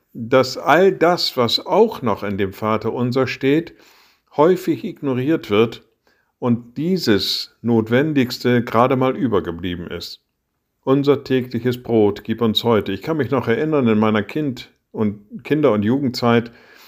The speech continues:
dass dieser Spruch in vielen Hauseingängen an der Wand hing.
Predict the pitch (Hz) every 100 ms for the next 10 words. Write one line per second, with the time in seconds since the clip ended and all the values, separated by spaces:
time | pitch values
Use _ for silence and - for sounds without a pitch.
0 | _ _ 107 113 110 - - - 110 131
1 | 170 160 160 151 - 117 135 139 - 226
2 | 107 196 - 156 147 135 123 101 117 139
3 | 117 123 120 113 113 110 107 107 - _
4 | _ _ _ 120 117 107 98 87 87 80